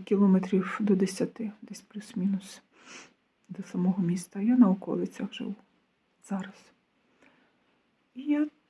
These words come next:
мені треба було сумку відвезти до своєї знайомої в Кому. Вона живе отак при в'їзді Кому. Я так собі вирішила: ми заїдемо, я віддам їй сумку і поїдемо вже з цим знайомим на каву.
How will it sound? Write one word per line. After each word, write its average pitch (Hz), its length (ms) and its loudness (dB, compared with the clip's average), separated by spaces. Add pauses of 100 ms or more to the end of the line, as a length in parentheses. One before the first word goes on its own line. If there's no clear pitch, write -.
(240)
мені 233 180 8
треба 240 240 0
було 208 180 4
сумку 196 640 0 (1400)
відвезти 190 1120 0
до 202 160 4
своєї 185 340 0
знайомої 180 580 2
в 185 100 -8
Кому. 175 460 0
Вона 226 360 10
живе 202 340 2
отак 180 300 -2 (100)
при 190 160 0
в'їзді 175 340 0
Кому. 202 380 0
Я 233 100 2
так - 240 -20
собі 196 220 -4
вирішила: 190 560 4 (720)
ми 247 100 8
заїдемо, 190 600 8 (1120)
я 214 120 4
віддам 202 320 8
їй 233 160 12
сумку 285 500 2
і 226 120 8
поїдемо 202 560 4
вже 190 160 4
з 190 80 -4
цим 185 200 2
знайомим 185 440 4
на 165 160 2
каву. 180 260 -10